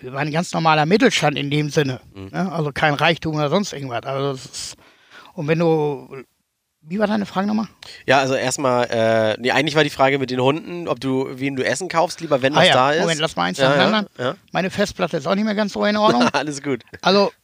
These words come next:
Speaker 1: wenn du als Verkäufer als Hinz und Kunst unterwegs bist, brauchst du eigentlich keine Lebensmittel kaufen für einen Hund
Speaker 2: Mhm.
Speaker 1: oder Hundefutter.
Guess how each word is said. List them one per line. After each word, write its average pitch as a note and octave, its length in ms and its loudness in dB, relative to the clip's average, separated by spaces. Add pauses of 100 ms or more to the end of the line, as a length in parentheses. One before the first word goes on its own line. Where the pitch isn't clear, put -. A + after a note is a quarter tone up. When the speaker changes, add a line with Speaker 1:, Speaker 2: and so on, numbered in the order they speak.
(360)
Speaker 1:
wenn G#3 160 2
du A#3+ 80 6
als A3 180 4
Verkäufer A3+ 460 4
als E3+ 140 2
Hinz A3+ 200 -2
und F#3+ 80 -4
Kunst A3+ 240 0
unterwegs F3+ 460 2
bist, - 240 -6
brauchst F#3 180 4
du F3 60 -8
eigentlich F3 240 -2
keine F3+ 240 2
Lebensmittel E3 460 0
kaufen C3+ 420 -2 (340)
für E3 100 -2
einen D3 120 0
Hund C#3+ 260 -2 (120)
Speaker 2:
Mhm. G2 200 -12
Speaker 1:
oder C3+ 260 -8
Hundefutter. D3 600 0